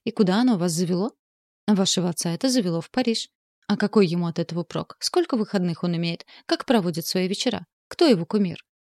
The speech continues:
А в любом случае, мы хотим наслаждаться сейчас, а не когда станем гнить на корню лет в тридцать или в каком-нибудь наводящем страх возрасте. «Объясните мне», — продолжила я, — «вы что, были несчастны в Итоне? По моему опыту,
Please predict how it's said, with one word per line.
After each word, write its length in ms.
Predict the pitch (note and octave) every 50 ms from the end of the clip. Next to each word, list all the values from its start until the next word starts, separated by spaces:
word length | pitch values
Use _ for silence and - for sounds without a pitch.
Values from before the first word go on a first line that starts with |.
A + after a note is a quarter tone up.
| _ _ _ -
А 80 | G#3 G3
в 40 |
любом 280 | F3+ G3+ D#3+ C#3 F#3 F3
случае, 440 | - - F#3 F#3+ - - A#3+ G3 E3+
мы 80 | E3
хотим 340 | D#3+ - F#3 - - A#3 A#3+
наслаждаться 560 | A#3 G3 - - F3 E3 D#3 F3+ E3+ - -
сейчас, 500 | G#3 - - C#4+ - - F#3 E3 - - -
а 100 | - G3+
не 140 | F#3+ F#3 F#3
когда 320 | - B3 B3 A#3 G3 F3
станем 380 | E3 - - F3+ F3 E3+ E3+ E3+
гнить 320 | D#3 F3+ F3+ F3 D#3 - -
на 80 | E3+
корню 360 | - - F3 D#3+ F#3+ A3 A#3+ A#3 - - - _
лет 220 | - G#3 G3+ F#3 -
в 80 | -
тридцать 440 | - - E3+ F#3 - - D4 D4+ -
или 100 | G#3+ F3+
в 80 | E3+ -
каком-нибудь 640 | - F3 - - F3+ F3 E3+ E3+ D#3 E3+ - - -
наводящем 560 | G#3+ F#3 E3 E3+ D3+ F3+ F3 - - B3+ A#3+
страх 300 | - - E3+ D#3+ - -
возрасте. 540 | A#3 C4+ C4+ G3 F#3 F3+ - - - - - _ _ _ _ _ _ _ _ _ _ _ -
«Объясните 640 | - G#3 E3+ D3 F3 F3 - - C4+ D4+ - - F3+
мне», — 220 | E3 E3 E3+ E3+ _ _ _ _
продолжила 460 | - - F3 D#3 F#3 F3+ D#3+ F3 F3+
я, — 180 | F3+ F3 F3 - _ _ _ _ _ -
«вы 120 | B3 C#4
что, 280 | C#4 - - - E3 F3+ _ -
были 240 | G3 F3+ G#3 F#3+
несчастны 500 | F#3+ G3 G3+ - - D#4+ F4+ - - C4
в 80 | F#3+ F3
Итоне? 280 | E3 - E3+ E3+ F3 - _ _ _ _ _ -
По 100 | - G3+
моему 340 | G3+ G3 F#3+ F3+ F#3 F3
опыту, 340 | F3 - - C4 - D#4+ D4+